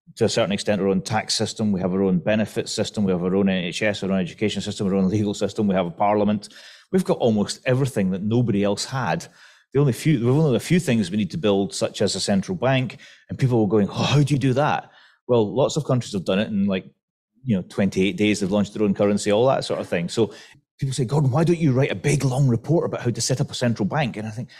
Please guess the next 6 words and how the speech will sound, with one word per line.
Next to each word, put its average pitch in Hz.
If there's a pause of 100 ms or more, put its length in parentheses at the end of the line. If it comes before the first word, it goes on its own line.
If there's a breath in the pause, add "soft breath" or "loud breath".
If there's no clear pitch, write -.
(540 loud breath)
"Because 123
I 110
like 104
life 123
too 160
much." -